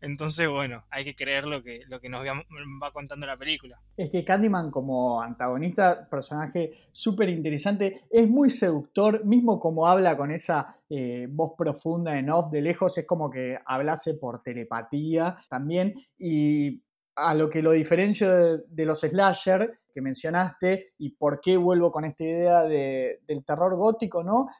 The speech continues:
Speaker 2: Es que a diferencia de Jason y Freddy Krueger, es como que en algún momento te planteás la idea de decir, "Bueno,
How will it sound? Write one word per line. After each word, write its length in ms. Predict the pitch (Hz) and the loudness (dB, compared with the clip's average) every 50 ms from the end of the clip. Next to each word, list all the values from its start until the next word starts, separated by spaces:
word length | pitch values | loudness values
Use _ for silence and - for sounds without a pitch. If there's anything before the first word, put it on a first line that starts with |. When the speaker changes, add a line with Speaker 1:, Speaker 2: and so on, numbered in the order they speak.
| _ _ | _ _
Speaker 2:
Es 180 | - 175 156 - _ - | -6 -6 -6 -6 _ -2
que 500 | 180 170 165 165 160 160 160 151 147 - - | 0 2 2 4 4 4 4 4 2 2 0
a 140 | - 160 160 | 0 0 0
diferencia 560 | 160 147 - 190 220 233 220 - 214 190 180 | 0 -2 2 2 2 2 2 0 0 0 0
de 60 | 170 165 | 0 0
Jason 420 | 196 220 240 226 - 226 208 185 | 0 0 0 0 0 -2 -4 -4
y 280 | 170 165 160 160 160 160 160 160 - _ _ | -4 -6 -6 -4 -4 -4 -4 -6 -8 _ _
Freddy 280 | - 226 262 247 214 | 0 0 0 0 0
Krueger, 380 | - 262 302 330 339 339 320 269 | -2 -2 -2 -2 0 2 2 2
es 80 | 226 | 2
como 220 | 233 - 220 226 226 | 2 0 -2 0 0
que 80 | 220 | -2
en 60 | 214 220 | -2 -2
algún 200 | 220 247 277 294 | -2 -2 -2 0
momento 320 | 294 302 320 285 311 247 | 0 -2 -2 -2 -2 -2
te 120 | 226 190 | -2 -2
planteás 500 | - - 185 175 180 175 - 269 220 170 | 0 0 0 0 0 2 2 2 2 2
la 60 | 151 147 | 0 -2
idea 240 | 143 147 151 151 147 | -2 -2 0 2 2
de 100 | 143 143 | 2 0
decir, 260 | 139 - - - 151 | 0 -4 -8 -8 -6
"Bueno, 320 | 160 190 220 214 180 156 | -4 -2 -2 -2 -4 -4